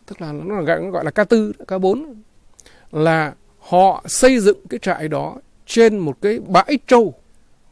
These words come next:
một cái chuồng trâu. Trại đó có một thời kỳ họ nuôi cả hàng ngàn con trâu,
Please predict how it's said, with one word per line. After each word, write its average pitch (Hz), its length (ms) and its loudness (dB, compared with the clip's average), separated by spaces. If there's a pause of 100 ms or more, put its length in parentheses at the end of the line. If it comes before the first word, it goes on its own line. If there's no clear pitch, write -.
(200)
một 143 240 -8
cái 220 120 -6 (260)
chuồng 170 300 8
trâu. 220 260 2 (2500)
Trại 170 280 0
đó 180 460 -2
có 214 100 -2
một 185 180 -2
thời 160 220 0
kỳ 151 260 2
họ 139 280 -4
nuôi 185 460 4
cả 185 140 -6
hàng 143 320 -4
ngàn 170 400 2
con 196 160 -4
trâu, 220 260 -4